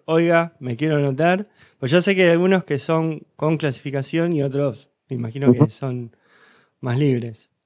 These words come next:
Speaker 2: Mm.
Speaker 1: Hawái es con clasificación.
Speaker 2: Hawái, Hawái es, tenés que clasificar, y, o sea, tanto Hawái y como el, el mundial de,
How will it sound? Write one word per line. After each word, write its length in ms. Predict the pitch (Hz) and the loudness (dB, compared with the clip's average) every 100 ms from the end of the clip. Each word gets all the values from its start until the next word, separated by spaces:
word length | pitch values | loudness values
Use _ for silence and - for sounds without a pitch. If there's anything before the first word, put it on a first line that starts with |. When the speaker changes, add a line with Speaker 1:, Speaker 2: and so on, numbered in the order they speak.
| _ _ _ _ _ _ _ | _ _ _ _ _ _ _
Speaker 2:
Mm. 260 | 160 147 123 - _ _ _ _ _ _ | 6 6 4 -4 _ _ _ _ _ _
Speaker 1:
Hawái 320 | 143 156 220 | -6 -2 -2
es 60 | 165 | -2
con 120 | 160 | -6
clasificación. 720 | 143 131 135 131 123 127 101 _ _ _ _ | -8 -12 -14 -18 -18 -20 -20 _ _ _ _
Speaker 2:
Hawái, 500 | - 120 147 165 - | 0 4 6 4 0
Hawái 360 | 139 131 165 185 | 0 2 4 4
es, 260 | 185 190 | 2 -2
tenés 200 | - 135 | -6 -4
que 80 | 135 | -2
clasificar, 720 | 127 123 127 131 156 190 202 - _ - | -2 -2 -2 2 4 4 0 -10 _ -6
y, 760 | 127 123 123 123 120 117 113 | -2 0 0 0 -2 -2 -4
o 100 | 123 | -4
sea, 140 | 139 139 | 2 2
tanto 240 | 160 170 | 2 0
Hawái 580 | - 143 156 185 190 190 | 2 0 2 2 2 0
y 600 | 143 135 131 131 127 127 | -4 -2 0 2 2 0
como 280 | 120 127 123 | 0 -2 0
el, 260 | 123 123 117 | 2 2 2
el 480 | 120 120 120 117 117 | 0 0 0 -2 -2
mundial 540 | 117 120 127 131 135 | -2 2 4 4 4
de, 1300 | 131 123 120 120 113 113 110 110 110 110 107 107 113 | 4 4 4 4 2 -2 -4 -8 -12 -14 -14 -16 -20